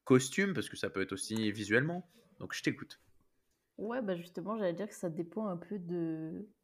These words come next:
Speaker 2: de quels critères on parle.
Speaker 1: Eh bien,
Speaker 2: En
Speaker 1: comme
Speaker 2: film, mon préféré, c'est le tout premier.
Speaker 1: Donc,
Speaker 2: Le
Speaker 1: Tobey
Speaker 2: Spider-Man
Speaker 1: Maguire.
Speaker 2: avec Tobey Maguire, ouais.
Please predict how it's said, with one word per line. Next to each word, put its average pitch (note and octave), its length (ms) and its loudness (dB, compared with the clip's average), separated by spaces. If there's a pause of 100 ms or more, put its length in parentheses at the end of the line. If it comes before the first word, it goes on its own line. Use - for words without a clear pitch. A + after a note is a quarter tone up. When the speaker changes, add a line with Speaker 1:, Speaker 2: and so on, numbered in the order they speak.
(440)
Speaker 2:
de F3+ 60 -4
quels E3+ 320 -6
critères F3 560 -8
on D#3 80 -8
parle. G3+ 520 -4 (1080)
Speaker 1:
Eh D#3 80 -2
bien, E3+ 140 0
Speaker 2:
En E3+ 60 -2
Speaker 1:
comme F3 140 0
Speaker 2:
film, G3+ 600 -4 (180)
mon F3 80 -4
préféré, G3 380 -2
c'est F3 400 -2
le E3+ 120 -4
tout A#3 140 -8
premier. A#3 420 -2 (380)
Speaker 1:
Donc, G2+ 220 -8
Speaker 2:
Le - 60 2
Speaker 1:
Tobey A#2 140 2
Speaker 2:
Spider-Man A#2+ 160 4
Speaker 1:
Maguire. G3 180 4
Speaker 2:
avec F3+ 160 0 (360)
Tobey A3 220 0
Maguire, F3+ 560 -4
ouais. E3 180 -6